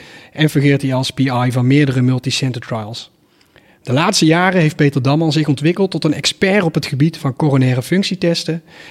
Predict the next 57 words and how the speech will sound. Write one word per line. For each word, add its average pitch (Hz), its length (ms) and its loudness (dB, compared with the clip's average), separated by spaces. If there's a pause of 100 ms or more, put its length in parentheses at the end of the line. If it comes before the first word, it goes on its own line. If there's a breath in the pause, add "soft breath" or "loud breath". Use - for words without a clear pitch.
en 123 120 -6
daarom 156 360 2
was 139 140 2
hij 139 140 2
wat 123 160 -2
ons 190 220 0
betreft 160 360 -2
de 147 80 -4
ideale 156 480 2
collega 135 460 2
om 123 100 -4
te 127 80 -4
spreken 135 420 -2
over 127 160 -2
dit 120 140 -6
zeer 143 240 -4
actuele 127 540 -4
onderwerp. 120 540 -2 (680 loud breath)
Peter, 170 460 0 (520 loud breath)
hoewel 151 320 0
ik 185 180 -2
me, 151 200 0 (180)
ja, 151 200 -4
toch 151 140 -4
als 147 160 -2
Ajaxiet 147 640 0
na 147 220 2
de 135 60 0
laatste 143 400 0
weken 143 520 0
me 147 80 -4
eigenlijk 156 440 0
niet 156 160 2
in 151 60 4
Rotterdam 143 460 2
durf, 139 300 2
eh, 131 140 0
te 127 180 -2
begeven, 156 480 2
toch 151 200 -4
veel 156 320 -2
dank 147 220 2
dat 143 120 0
we 147 60 0
hier, 139 340 2
eh, 135 180 0
mogen 135 300 0
komen 143 340 2
om 135 120 -2
met 127 160 -6
jou, 131 280 -2
eh, 123 60 -4
te 123 160 -4
spreken 185 360 2
over 185 140 0
dit 175 140 -2
onderwerp. 147 420 -2